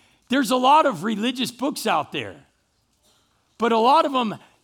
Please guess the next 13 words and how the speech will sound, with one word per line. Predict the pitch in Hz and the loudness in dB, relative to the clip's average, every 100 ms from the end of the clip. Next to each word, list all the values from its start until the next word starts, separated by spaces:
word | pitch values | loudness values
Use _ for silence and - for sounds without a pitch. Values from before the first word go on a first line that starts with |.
| _ | _
talk | 196 294 294 240 | 2 4 4 0
about | 214 180 170 214 220 - _ | 0 4 4 4 0 -18 _
things | - 262 302 240 202 - | -8 -2 0 -2 -4 -6
that | 240 | -8
just | - 247 254 - - _ _ _ _ _ _ - | -4 -2 -2 -4 -12 _ _ _ _ _ _ -4
didn't | 254 285 277 | -2 -2 -2
happen, | 208 214 196 220 240 | 0 2 0 -2 -6
and | - 233 | -4 -4
there's | 247 233 151 | -2 -4 -4
no | 202 233 262 | -2 0 -2
evidence | - 285 262 190 220 - | -2 -2 -2 -4 -6 -10
for | - 302 311 | -4 -2 0
it. | 151 | -2